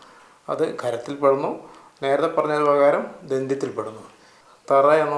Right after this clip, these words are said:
വാക്കിൻ്റെ മറ്റൊരു പ്രയോഗത്തെക്കുറിച്ച് പറയാമെന്ന് പറഞ്ഞാൽ ഗുണനിലവാരത്തെ കുറിച്ച് സൂചിപ്പിക്കുന്ന രീതിയിൽ വ്യക്തിയുടെ സ്വഭാവം, അത് നമ്മൾ പ്രതീക്ഷിച്ച അല്ല ഗുണപരമായ നിലവാരം എന്നല്ലെങ്കിൽ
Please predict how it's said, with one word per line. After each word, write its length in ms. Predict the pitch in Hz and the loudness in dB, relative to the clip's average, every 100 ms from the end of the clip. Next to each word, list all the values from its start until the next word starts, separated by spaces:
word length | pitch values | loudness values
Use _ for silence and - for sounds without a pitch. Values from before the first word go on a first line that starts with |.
| 139 | 4
വാക്കിൻ്റെ 580 | 127 131 131 135 131 156 - - - _ - | 4 2 -4 -4 -2 -2 -4 -14 -20 _ -8
മറ്റൊരു 360 | 139 139 175 180 - - - | -8 -4 0 0 -2 -10 -8
പ്രയോഗത്തെക്കുറിച്ച് 840 | - 143 139 139 147 143 139 - - | -2 0 2 0 0 -2 -4 -6 0
പറയാമെന്ന് 300 | 135 135 135 | 2 2 2
പറഞ്ഞാൽ 260 | 120 120 113 156 | 0 -4 -6 0
ഗുണനിലവാരത്തെ 840 | 165 196 214 220 208 202 202 202 196 - - - - | 2 4 6 10 12 12 10 8 4 2 -6 -16 -4
കുറിച്ച് 220 | 156 156 151 | -2 -2 -2
സൂചിപ്പിക്കുന്ന 540 | 139 131 135 135 123 | -4 -4 -8 -6 -6
രീതിയിൽ 320 | 113 104 104 104 139 139 | -8 -10 -12 -8 -6 -6
വ്യക്തിയുടെ 400 | 139 - 175 180 180 - - | -6 -2 4 4 2 -4 -2
സ്വഭാവം, 440 | 120 113 110 - - - _ _ _ _ _ _ _ _ | 0 0 -4 -10 -20 -20 _ _ _ _ _ _ _ _
അത് 140 | 151 160 156 | 4 4 4
നമ്മൾ 180 | 151 160 - | 0 -4 -4
പ്രതീക്ഷിച്ച 420 | 147 135 135 - 147 147 | -2 -2 -4 -4 -2 0
അല്ല 120 | 139 139 - 139 | 0 0 0 -4
ഗുണപരമായ 760 | 139 139 139 143 139 139 139 135 | -2 -2 -2 0 2 2 0 0
നിലവാരം 400 | 127 131 131 135 127 | -2 0 0 0 -4
എന്നല്ലെങ്കിൽ 680 | 127 135 120 123 143 123 | -8 -10 -8 -6 -6 -4